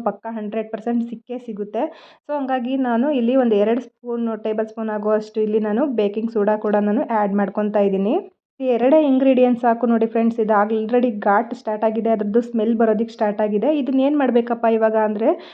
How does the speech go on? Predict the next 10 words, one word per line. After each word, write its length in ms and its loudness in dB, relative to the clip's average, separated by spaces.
ಒಂದು 260 -6
ಟೊಮೊಟೊ 360 0
ತೊಗೊಂಡಿದ್ದೀನಿ, 720 0
ಈ 100 0
ರೀತಿಯಾಗಿ 540 -2
ಎರಡು 260 2
ಭಾಗ 220 2
ಕಟ್ 280 -4
ಮಾಡ್ಕೊಬೇಕು 640 -4
ಟೊಮೊಟೊನ. 540 0